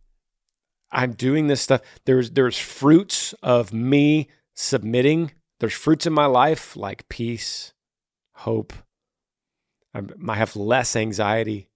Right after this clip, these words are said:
These are, these are, these would be fruits of that true surrender." And then you go, "All right." Obviously, here's the big deal, John. God is not gonna speak to you through some megaphone in the clouds.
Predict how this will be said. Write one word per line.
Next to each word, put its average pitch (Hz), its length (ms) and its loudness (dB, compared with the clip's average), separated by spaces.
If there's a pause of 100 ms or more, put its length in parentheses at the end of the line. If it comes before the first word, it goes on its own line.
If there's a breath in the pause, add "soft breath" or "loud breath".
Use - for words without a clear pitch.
(180)
These 107 160 -8
are, 113 220 -4
these 104 200 -8
are, 110 60 -4
these 123 320 -4
would 127 80 -6
be 110 100 -6
fruits 131 480 -2
of 113 260 -4
that 107 160 -2
true 120 240 -6
surrender." 117 560 -8 (760)
And 123 100 -4
then 127 100 -2
you 110 80 -4
go, 117 100 4
"All 117 80 2
right." 160 260 -4 (1900 soft breath)
Obviously, 196 840 2
here's 190 260 -2
the 185 80 0
big 139 240 -2
deal, 135 220 4
John. 98 340 -4 (100)
God 240 220 0
is 240 160 -2
not 233 360 0
gonna 185 180 0
speak - 420 -4
to 165 140 -6
you 165 260 0
through 208 340 -2
some 208 460 0 (220)
megaphone 190 600 4
in 175 60 2
the 170 80 2
clouds. - 720 2